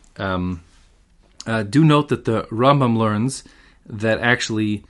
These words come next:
um, since the word, um, Nazir can mean that second meaning of, of, like, just, you know, Mufresh and Mubdal to be separated from, that according to the Rambam, according to this first approach in the Mishnayos over here, Beis Hillel would say he's not a Nazir, but he is still restricted from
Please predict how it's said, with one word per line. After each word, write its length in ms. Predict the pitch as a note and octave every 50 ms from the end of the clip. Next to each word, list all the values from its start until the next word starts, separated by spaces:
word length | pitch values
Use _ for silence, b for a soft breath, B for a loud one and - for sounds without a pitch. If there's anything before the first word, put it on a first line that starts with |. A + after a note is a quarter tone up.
| b b b b b b b _
um, 680 | - G2 F#2+ F#2 F2+ F2+ F2+ F2 F2 F2 F2 - - _ _ _ _ _ _ _ _
since 280 | - - C3 A2+ G2 -
the 80 | A#2 G#2+
word, 280 | G#2+ G#2+ G2 G2+ - - - - - - - - - - - _ _ -
um, 320 | A2+ G2+ F#2 F2+ F2+ F#2+
Nazir 280 | G2+ A2 G2+ F#2 G#2 G2
can 140 | F2+ A2+
mean 80 | G2 F2+
that 60 | -
second 320 | - - C#3 - - A#2+ A2
meaning 280 | A2 G#2+ G2+ G#2+ G#2
of, 260 | G2 F2+ - - - -
of, 100 | G#2+ F#2
like, 220 | F#2+ F2 E2+ -
just, 460 | - G2 F2+ - - - - - -
you 80 | - G2+
know, 80 | G2+ F#2
Mufresh 420 | G2 G#2+ A2+ - - A2+ G2 -
and 100 | A2 G#2+
Mubdal 320 | C3+ D3 B2+ A#2+ G#2 G2+
to 80 | - -
be 60 | G#2+
separated 380 | - - F3 F3+ - D3+ C3 A#2+
from, 300 | - C3+ B2 B2 C3 B B B B B B B B
that 100 | - A#2
according 340 | A#2+ A2+ - C#3+ C3+ C3 A#2+
to 120 | - -
the 140 | G#2+ A2+ G#2
Rambam, 500 | A2 B2+ C#3 C3+ C3 C3+ C3 C3 C3 C3
according 240 | - - - G#2+ F#2
to 60 | F2+
this 100 | F2 -
first 220 | - A2+ G#2+ -
approach 340 | - F2+ - G#2+ G2+ - -
in 60 | F2+
the 60 | F#2+ F#2
Mishnayos 380 | F2+ - - D#3+ D#3+ D#3+ D3+
over 140 | D#3 C3+ C#3
here, 220 | C3 C#3 C#3 C3
Beis 320 | A2 - - G#2+ G2+ - - - - -
Hillel 260 | - C#3 C3+ C3 A#2+ G#2+
would 140 | G#2+ G2+
say 300 | - - A#2 A2 G#2 G2+ B B B B B B B B B
he's 160 | - B2+ A2+
not 140 | B2+ B2 A#2+
a 40 | A#2+
Nazir, 460 | D3 G3 A3+ A3+ F3 D#3+ D#3+ D#3+ D3+
but 140 | C3 B2+ B2+
he 180 | B2+ A#2 B2+ C3
is 120 | B2 A2+
still 240 | - - B2+ G#2+ G2+
restricted 440 | G2+ - - F#2+ - - G2 F2 E2
from 400 | - F#2 F2 E2+ E2+ E2+ D#2+